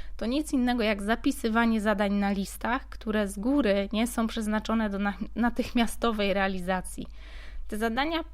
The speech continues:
potrzebują przemyślenia, potrzebują dojrzewania, a często ostatecznie z takiej listy po prostu są skreślane,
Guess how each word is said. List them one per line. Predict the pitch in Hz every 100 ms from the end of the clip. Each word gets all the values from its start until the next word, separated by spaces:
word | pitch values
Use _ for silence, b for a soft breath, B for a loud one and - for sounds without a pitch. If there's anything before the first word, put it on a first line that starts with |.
| -
potrzebują | - 233 - 233 240 240 233
przemyślenia, | 220 214 202 190 - 190 208 190 - - - -
potrzebują | 196 - 220 233 220 226
dojrzewania, | 226 226 220 202 196 185 180 - - -
a | -
często | 262 320 - - 214 233 B B B B -
ostatecznie | 233 - 247 277 277 277
z | 254
takiej | 233 233 220
listy | 220 247 - 226
po | 214
prostu | 202 202 202 196
są | - 196
skreślane, | - - 208 - 208 180 185